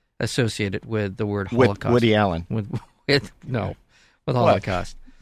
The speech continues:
Speaker 2: I thought they did associate it with Willie Allen.
Speaker 1: Well, I don't know
Speaker 2: I
Speaker 1: why you, I
Speaker 2: associate
Speaker 1: don't
Speaker 2: it
Speaker 1: even
Speaker 2: with
Speaker 1: know why
Speaker 2: Woody
Speaker 1: you'd say
Speaker 2: Allen.
Speaker 1: that. I don't even know what that means.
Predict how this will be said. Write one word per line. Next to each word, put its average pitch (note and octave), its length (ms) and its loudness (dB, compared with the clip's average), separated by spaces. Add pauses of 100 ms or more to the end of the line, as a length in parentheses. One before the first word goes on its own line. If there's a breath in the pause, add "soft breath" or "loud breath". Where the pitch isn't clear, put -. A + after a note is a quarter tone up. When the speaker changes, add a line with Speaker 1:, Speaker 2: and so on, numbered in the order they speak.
(140)
Speaker 2:
I B2 80 -4
thought C#3 200 -6
they D3 100 -4
did F3 180 -4
associate G#2+ 460 -2
it - 20 -6
with G2 160 -10
Willie F#2 320 -6
Allen. F2+ 300 -10
Speaker 1:
Well, B2 120 -2
I A#2 120 0
don't G#2 140 -2
know G2+ 80 -2
Speaker 2:
I D3+ 100 4
Speaker 1:
why C3+ 100 4
you, C3+ 100 4
I - 20 6
Speaker 2:
associate B2 220 4
Speaker 1:
don't F#3 80 8
Speaker 2:
it E3 40 10
Speaker 1:
even D#3 80 8
Speaker 2:
with - 60 8
Speaker 1:
know D3 100 8
why D3 80 6
Speaker 2:
Woody C#3+ 140 4
Speaker 1:
you'd G#2 80 0
say G#2 200 4
Speaker 2:
Allen. C3 40 4
Speaker 1:
that. G#2 240 0
I A#2 100 -2
don't A#2+ 100 2
even A#2+ 140 2
know B2 200 2
what A#2+ 320 0
that B2 200 0
means. B2+ 180 0